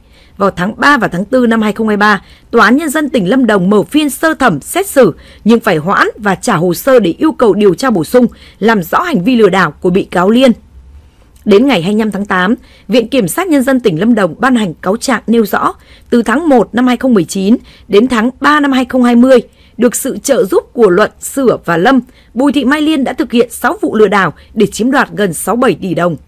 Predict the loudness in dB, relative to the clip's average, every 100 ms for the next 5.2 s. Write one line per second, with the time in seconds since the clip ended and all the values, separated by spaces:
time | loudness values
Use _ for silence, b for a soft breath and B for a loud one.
0 | _ _ _ _ _ 0 4 4 4 0
1 | -4 -2 0 2 0 -2 -2 0 2 0
2 | -4 b b -4 -2 -2 -4 -6 -2 2
3 | 4 2 0 0 2 4 4 4 2 0
4 | -4 -2 -2 -2 -4 -8 -10 -4 -2 -2
5 | -2 -4